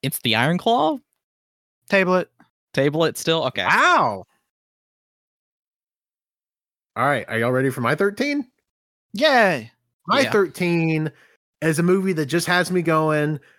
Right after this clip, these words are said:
Speaker 3: "I wanna see more. Give, where's the rest of it?"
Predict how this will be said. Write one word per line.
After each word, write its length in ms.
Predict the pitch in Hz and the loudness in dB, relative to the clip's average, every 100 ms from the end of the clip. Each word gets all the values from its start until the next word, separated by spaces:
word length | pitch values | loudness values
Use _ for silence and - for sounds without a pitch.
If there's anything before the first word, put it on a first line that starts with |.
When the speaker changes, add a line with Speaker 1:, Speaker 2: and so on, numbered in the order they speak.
| _ _ | _ _
Speaker 3:
"I 80 | 127 | -2
wanna 260 | 147 170 175 | 0 0 0
see 180 | 196 | 0
more. 680 | 185 160 160 156 147 147 135 _ | 0 2 2 2 2 0 -6 _
Give, 160 | 151 156 | -4 -2
where's 340 | 147 160 175 - | -2 0 0 0
the 120 | 175 | 2
rest 300 | 214 202 - | 2 2 -2
of 180 | 131 117 | -4 -4
it?" 220 | 113 | -10